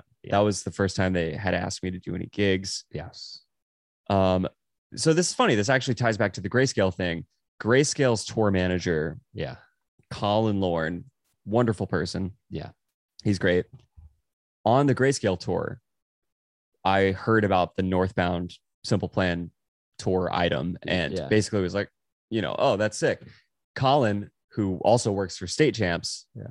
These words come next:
Speaker 2: also obviously heard about that tour. And he was like, "Hey, Sterling, you're gonna be on this tour. Do you want a job?"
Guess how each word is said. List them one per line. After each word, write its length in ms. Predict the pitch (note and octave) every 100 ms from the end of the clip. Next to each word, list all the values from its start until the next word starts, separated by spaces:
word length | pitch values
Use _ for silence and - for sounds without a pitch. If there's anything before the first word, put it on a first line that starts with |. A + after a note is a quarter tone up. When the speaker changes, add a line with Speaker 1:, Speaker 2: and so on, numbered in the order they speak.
| G2+
Speaker 2:
also 420 | - F#2 G2 G2+ F2+
obviously 380 | F2+ F2+ F2
heard 160 | F2+ G2+
about 140 | F2+ F2
that 120 | F#2
tour. 200 | C3+ G#2
And 80 | F#2+
he 40 |
was 100 | G2
like, 100 | G#2+
"Hey, 320 | D3 C#3+ - - _ _ _ -
Sterling, 420 | - D#3+ A#2+ F#2
you're 140 | G#2
gonna 180 | G#2+ A2
be 120 | G2+
on 100 | A#2 G2
this 140 | F2+
tour. 260 | - C3 F#2
Do 140 | -
you 80 | F#2
want 180 | F#2+ F2
a 40 |
job?" 440 | - G#2 E2 -